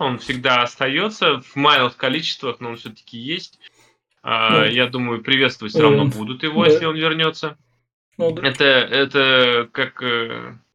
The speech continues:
Speaker 1: знаешь, это как другое воплощение Христа. Если,
Speaker 2: Да.
Speaker 1: <laughs> мне кажется, в церковь практически где-то на том же уровне.
Speaker 2: Да.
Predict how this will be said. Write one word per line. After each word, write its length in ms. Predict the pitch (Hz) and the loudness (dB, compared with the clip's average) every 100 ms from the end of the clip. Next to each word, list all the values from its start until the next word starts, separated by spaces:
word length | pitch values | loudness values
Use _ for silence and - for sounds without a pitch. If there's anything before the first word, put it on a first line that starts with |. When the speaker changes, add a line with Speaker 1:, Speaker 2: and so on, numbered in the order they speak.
| _ _ _ _ _ _ | _ _ _ _ _ _
Speaker 1:
знаешь, 320 | 143 165 156 - | -2 0 0 -2
это 200 | 127 131 | -8 -4
как 180 | 156 | -4
другое 320 | 135 165 175 165 | -2 -2 2 2
воплощение 580 | 151 156 147 160 143 | 2 0 0 0 0
Христа. 440 | 135 147 143 - 107 | 0 -2 -2 -2 0
Если, 260 | 131 127 143 | 0 -2 -4
Speaker 2:
Да. 0 | |
Speaker 1:
<laughs> 1120 | 156 151 165 151 143 131 147 135 214 - 220 | 2 6 6 6 4 4 2 0 -4 -8 -4
мне 140 | 170 180 | 2 4
кажется, 680 | 175 165 - 165 156 151 139 | 4 2 2 4 4 2 -4
в 60 | - | -6
церковь 420 | 180 156 139 131 | -2 -2 -2 -6
практически 600 | - 135 143 127 - - | -8 -8 -10 -14 -14 -12
где-то 460 | 110 113 127 127 117 | -12 -10 -10 -6 -8
на 240 | 107 120 127 | -6 -4 -4
том 200 | 131 110 | -6 -10
же 140 | 113 | -10
уровне. 440 | 113 104 101 107 - - - | -10 -10 -14 -16 -16 -20 -6
Speaker 2:
Да. 160 | 160 | 2